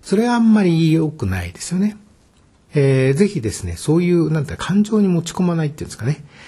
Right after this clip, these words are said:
えー、そういう観点からですね、自分がどうしたらいいか、どういうふうに向き合ったらいいかってことを、ぜひ考えていただきたいんですね。そうするとですね、おのずと成績は上がります。あの、よく伝説のようにね、過去問だけやって受かったなんていう人聞くでしょ。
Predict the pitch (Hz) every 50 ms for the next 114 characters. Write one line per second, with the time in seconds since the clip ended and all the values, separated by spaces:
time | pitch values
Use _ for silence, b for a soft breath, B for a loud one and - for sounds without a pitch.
0 | B B B - 135 131 131 127 120 - - 196 208 220 214 208 214 208 208 208
1 | 202 196 190 190 - - 180 185 175 - 123 101 90 - 82 82 80 80 85 -
2 | - 101 92 90 87 104 107 120 151 165 175 170 170 170 156 175 185 190 185 165
3 | - - 110 101 98 92 - - 110 107 131 180 220 247 240 202 190 214 185 156
4 | 127 113 107 123 117 107 - 101 90 87 - 143 139 - - - - - 196 175
5 | 147 B B B B B B B - 185 185 175 156 117 - - 135 139 143 143
6 | 139 - - 92 - - 90 85 - - - 92 87 90 92 - 127 139 147 147
7 | - - b b b b b - - - 220 214 240 233 226 208 233 208 180 139
8 | - 123 113 113 123 143 170 185 185 180 - 185 175 156 - 160 147 131 147 139
9 | 135 - 165 170 151 113 98 95 92 90 92 95 90 - - 156 151 156 160 190
10 | 202 - 147 139 156 165 165 180 165 - 190 196 196 190 160 113 95 104 123 139
11 | B B B B - - 131 - 180 185 196 196 190 190 170 190 190 180 175 -
12 | 185 170 - 196 185 - - 147 120 104 87 82 - 90 82 - - 101 120 127
13 | - - - - 175 139 - - 80 82